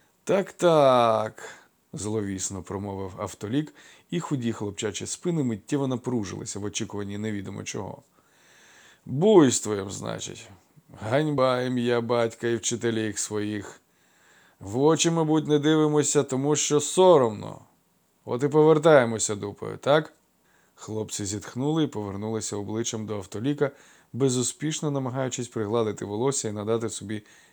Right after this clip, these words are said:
гідного вигляду. «Так, так, так», простяг автолік, вдивляючись в однакові фізіономії. «Ну що ж, спочатку зізнавайтеся, хто є хто».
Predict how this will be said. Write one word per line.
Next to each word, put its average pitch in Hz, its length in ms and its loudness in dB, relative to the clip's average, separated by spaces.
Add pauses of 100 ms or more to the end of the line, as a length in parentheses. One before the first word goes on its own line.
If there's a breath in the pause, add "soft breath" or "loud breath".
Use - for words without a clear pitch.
гідного 104 580 -4
вигляду. 95 460 -8 (1400 soft breath)
«Так, 131 320 2
так, 127 340 -4
так», 101 1300 -4 (400 loud breath)
простяг 104 540 -4
автолік, 123 520 -4 (360 soft breath)
вдивляючись 113 760 0
в - 20 -2
однакові 101 440 -8
фізіономії. 104 640 -10 (1000 loud breath)
«Ну 151 160 4
що 123 320 4
ж, - 220 -10 (580)
спочатку 147 640 4
зізнавайтеся, 139 840 8
хто 143 240 2
є 131 140 4
хто». 104 360 -4